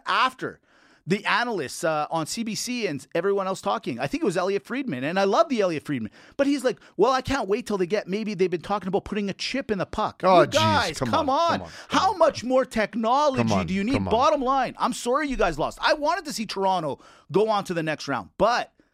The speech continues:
Speaker 1: you got outmanned, you got outplayed, you just, you picked the wrong team to fight against, and that's it.
Speaker 2: Listen, that was early enough in the game that, I'm sorry, it's a non- factor.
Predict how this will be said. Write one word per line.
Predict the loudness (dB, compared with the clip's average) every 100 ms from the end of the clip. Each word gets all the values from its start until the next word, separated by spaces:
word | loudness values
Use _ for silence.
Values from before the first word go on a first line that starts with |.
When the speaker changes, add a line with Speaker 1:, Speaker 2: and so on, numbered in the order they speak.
| _ _ _ 0
Speaker 1:
you | 2
got | 4 2 2
outmanned, | 0 2 -2 0 -2
you | -2
got | 0 2
outplayed, | 0 0 0 0 -2 -6
you | -4
just, | -6 -6 _ _ _ -20 -2
you | -2
picked | 0 2 2 4
the | 0
wrong | 2 4 4 2 -4
team | -4 -2 -2
to |
fight | -4 0 0 0
against, | -2 -2 -2 -6 -8
and | -6
that's | -6 -2
it. | 2
Speaker 2:
Listen, | 2 2 0 -4 -2
that | 2 4 4
was | -2 -2
early | 0 2 2 2 0
enough | 2 0 -2 -6 -12 -4
in | -2 -2
the | -4
game | -4 -2 0 0 -2 -6 -10
that, | 0 2 4
I'm | 2 -2
sorry, | 0 2 2
it's | 0 -2
a |
non- | -2 2 2 4 2 -2 -6 -12 _ _ _
factor. | 2 4 2 -6